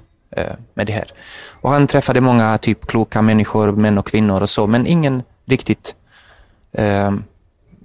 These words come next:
hade något råd som han inte redan har hört eller som på något sätt gjorde skillnad. Det lät bra, men det gjorde in-, ingen större skillnad.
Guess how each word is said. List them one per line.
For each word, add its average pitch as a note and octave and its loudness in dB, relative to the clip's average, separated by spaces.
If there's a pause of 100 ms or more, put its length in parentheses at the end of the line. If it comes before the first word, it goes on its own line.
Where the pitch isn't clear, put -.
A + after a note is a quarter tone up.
(100)
hade C3+ -2
något A#2+ 0
råd B2 0
som A#2 0
han A2+ 2
inte A2+ -2
redan G#2+ 0
har A2 0
hört - 0
eller A2 2
som A2 -2
på A2+ -4
något A2 0
sätt - -2
gjorde G#2 0
skillnad. D3+ 0 (100)
Det A#2+ 2
lät C#3+ 2
bra, A#2+ 2
men A2 2
det A2+ 0
gjorde A#2 2
in-, A#2 -2
ingen A2 -2
större - -6
skillnad. - -6